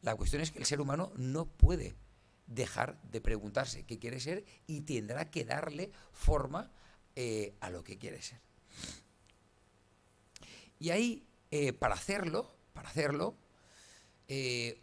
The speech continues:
Ortega va a desarrollar, digamos, no está ahí,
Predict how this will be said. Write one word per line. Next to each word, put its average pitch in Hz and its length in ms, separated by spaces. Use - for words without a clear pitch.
Ortega 170 600
va 196 400
a 107 600
desarrollar, 117 880
digamos, 131 760
no 117 120
está 113 200
ahí, 180 340